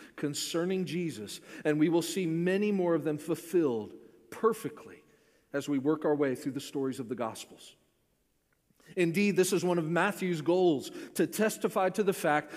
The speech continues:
that God's eternal, sovereign plan of redemption was perfectly completed through his Son, Jesus Christ. Because it is this reality that changes everything. It is this reality that redefines our understanding of God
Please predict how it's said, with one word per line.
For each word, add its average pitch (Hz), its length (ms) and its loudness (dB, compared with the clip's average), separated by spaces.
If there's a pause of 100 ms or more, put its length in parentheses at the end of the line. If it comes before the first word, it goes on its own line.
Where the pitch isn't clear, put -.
(140)
that 165 140 4
God's 170 340 4
eternal, 202 640 2 (120)
sovereign 196 720 0
plan 202 320 0
of 180 80 -4
redemption 151 640 0 (240)
was 170 260 4
perfectly 214 720 2
completed 151 560 0
through 151 140 0
his 147 180 -4
Son, 139 240 -4
Jesus 120 380 -8
Christ. - 400 -18 (1400)
Because 151 320 4
it 151 120 2
is 131 220 0
this 175 340 -2
reality 143 500 -2
that 139 220 -4
changes 123 680 -8 (300)
everything. 107 720 -10 (1200)
It 190 100 12
is 180 220 8
this 196 220 4
reality 190 500 4
that 175 140 4
redefines 190 720 0
our 175 100 6
understanding 185 640 0
of 135 140 -2
God 139 340 2